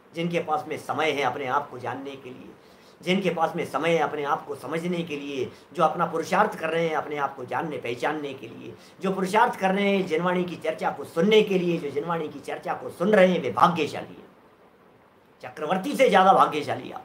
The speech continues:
मिनिस्टरों से ज़्यादा भाग्यशाली, प्रधानमंत्री से ज़्यादा भाग्यशाली, राष्ट्रपति जी से ज़्यादा भाग्यशाली। क्या बतलाएं आपको, आपका भाग्य क्या है? ये वो भाग्य है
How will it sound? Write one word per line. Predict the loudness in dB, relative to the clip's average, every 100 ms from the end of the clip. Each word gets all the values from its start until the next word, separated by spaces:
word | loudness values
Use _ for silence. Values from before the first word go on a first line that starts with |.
| -18 -20 _ -20 _ -20 _ _ _ _ _ -4
मिनिस्टरों | 2 2 4 4 8
से | 8
ज़्यादा | 8 8 8
भाग्यशाली, | 6 6 4 2 -2
प्रधानमंत्री | -4 -2 4 4 4 -2 -2
से | 2 4
ज़्यादा | 4 4
भाग्यशाली, | 4 2 0 -2 -2 2
राष्ट्रपति | 2 2 -2 -4 -4
जी | -8 -4
से | 0
ज़्यादा | 2 2 2
भाग्यशाली। | 2 0 -6 -8 -10 -18 -20 _ _
क्या | -18
बतलाएं | -16 -16 -18 -18 -18
आपको, | -18 -16
आपका | -16 -16
भाग्य | -14 -12 -12 -16
क्या | -20
है? | -20 -20 _ _ _ _ _ _ _ _ _ _ -20 -4
ये | 2
वो | 4 8 8
भाग्य | 8 6 6 6
है | 8 8 8 6 0